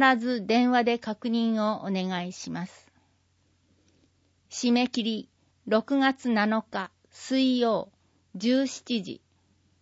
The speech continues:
葉山温度と浴衣の着付け。日時、七月六日木曜、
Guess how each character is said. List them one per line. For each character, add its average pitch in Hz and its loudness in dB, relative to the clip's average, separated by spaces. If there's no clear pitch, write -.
葉 233 -2
山 269 4
温 254 4
度 190 -2
と 175 -4
浴 214 0
衣 247 -2
の 240 0
着 196 -10
付 - -20
け。 185 -8
日 240 0
時、 175 -4
七 - -8
月 262 2
六 240 2
日 240 0
木 214 0
曜、 214 0